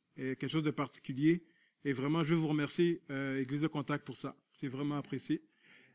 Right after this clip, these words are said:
Et, euh, j'ai senti la même chose aussi que lorsque je suis arrivé, moi après.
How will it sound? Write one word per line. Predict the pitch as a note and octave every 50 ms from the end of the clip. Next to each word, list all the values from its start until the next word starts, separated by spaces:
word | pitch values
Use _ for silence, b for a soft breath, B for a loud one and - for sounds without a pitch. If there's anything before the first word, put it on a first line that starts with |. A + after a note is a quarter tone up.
| b _ -
Et, | C#3 C#3+ C#3
euh, | C#3 C3+ C3+ C3+
j'ai | B2 D3+
senti | C#3+ F3 D#3+ - F#3+
la | F3+ F3+
même | F3+ F3+ F3
chose | - F#3 F#3 D#3+
aussi | E3+ D3+ - F#3 F#3+
que | E3+ F3+
lorsque | F3 D#3+ - -
je | D#3
suis | - - E3
arrivé, | D#3 C3 C#3+ C#3+ C#3+ E3+ F#3 G#3+ - - - _ _
moi | - D3+ D#3 D#3+ D#3
après. | D3 - C3 C#3 D#3+ G3+ G#3+ -